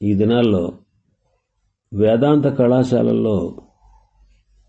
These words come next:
దేవుని యొక్క వాక్యానికి ఏమాత్రం విలువ లేదు. అయితే బైబిలే నిజమైన జ్ఞానానికి మూలం. ఇంగ్లీష్ భాషలో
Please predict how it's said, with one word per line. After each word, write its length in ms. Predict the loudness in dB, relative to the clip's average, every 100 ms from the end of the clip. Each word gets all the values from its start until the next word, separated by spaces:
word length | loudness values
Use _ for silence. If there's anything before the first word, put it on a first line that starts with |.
| _ _ _
దేవుని 500 | -8 0 2 4 4
యొక్క 200 | 2 0
వాక్యానికి 800 | 0 2 0 -2 -2 0 0 -2
ఏమాత్రం 600 | -2 0 -2 -4 -2 0
విలువ 220 | 0 0 0
లేదు. 280 | -2 -6 -18 _ -20 _ _ _ _ _ _ _ _ _ _ _ _ _ _ _ _ _ _ _ _ _ _ _
అయితే 300 | -4 0 0
బైబిలే 800 | 2 2 0 2 2 2 -2 -6 -16 _ _ _ -10
నిజమైన 580 | -4 -2 0 0 0 0
జ్ఞానానికి 640 | -2 0 0 0 -2 -4
మూలం. 340 | -4 -4 -8 -14 _ _ _ _ _ _ _ _ _ _ _ _ _ _ _ _ _ _ _ _ _ _ _ 0
ఇంగ్లీష్ 440 | 2 4 2 2
భాషలో 720 | 0 0 0 0 0 -2 -6